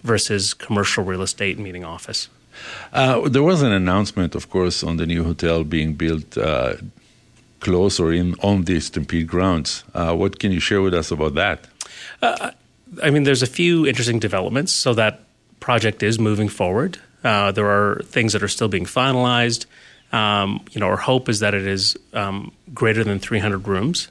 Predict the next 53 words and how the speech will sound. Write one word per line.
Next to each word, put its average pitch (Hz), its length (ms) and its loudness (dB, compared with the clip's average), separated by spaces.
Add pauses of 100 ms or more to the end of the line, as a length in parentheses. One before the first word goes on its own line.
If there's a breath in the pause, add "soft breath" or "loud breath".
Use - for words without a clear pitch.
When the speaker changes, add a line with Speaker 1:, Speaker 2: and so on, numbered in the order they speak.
(100)
Speaker 1:
when 104 120 0
it - 80 -2
opens. 156 380 -2
It - 60 -6
was 104 180 0
ri-, 101 240 2
initially 110 500 2
planned 101 480 -2 (500 loud breath)
at 117 120 2
around 98 600 2
the 95 420 -2
two - 180 -2
hundred 104 320 2
thirty 107 380 2
room 107 280 2
level. 113 360 0 (460 loud breath)
Uh, 107 240 2
I've, 101 320 -4
I've 107 200 -6
heard, 113 480 2 (280)
and 95 140 -4
I'll 92 120 -4
call 98 260 0
them, 101 480 0
you 113 100 0
know, 104 60 2
rumors. 107 580 0 (140)
Uh, - 240 -10
I 101 100 -4
can't 101 300 -2
confirm 101 360 -2
them 98 120 0
as 95 120 -2
of 98 140 0
yet, 98 180 2
that 110 100 0
it 107 80 4
may 113 140 2
be 107 300 2 (180)
<laughs> - 200 -20
larger, 131 540 0
uh, - 180 -12
you 113 160 0
know, 98 160 0
greater 113 340 2
than 110 100 2
three 104 200 -4
hundred 104 160 0
rooms, 98 360 -2
which - 160 -6
would 104 100 -6
be 101 100 -2
great. 98 380 -2